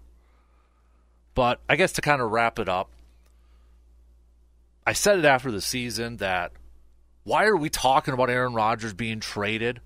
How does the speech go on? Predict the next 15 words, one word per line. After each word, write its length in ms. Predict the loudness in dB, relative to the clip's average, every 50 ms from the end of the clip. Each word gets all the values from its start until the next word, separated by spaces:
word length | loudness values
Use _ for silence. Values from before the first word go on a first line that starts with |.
| -20 -20 -20 -10
when 120 | -8 -6 -6
we 60 | -6 -6
just 320 | -2 0 0 0 0 0
have 300 | 0 2 2 2 2 0
this 260 | -6 -6 -6 -6 -6
new 160 | -6 -6 -8
contract? 720 | -8 -4 -4 -2 -2 -2 -4 -4 -4 -4 -4 -4 -6 -10 -20 -20 -12
We 120 | -12 -12 -8
just 300 | -4 -2 -2 -2 -4 -2
had 200 | 0 0 0 0
this 140 | -4 -10 -10
new 120 | -10 -12 -10
contract 580 | -8 -8 -8 -8 -8 -12 -12 -12 -12 -12 -16
agreed 260 | -20 -18 -18 -18 -18 -16
to. 180 | -16 -16 -16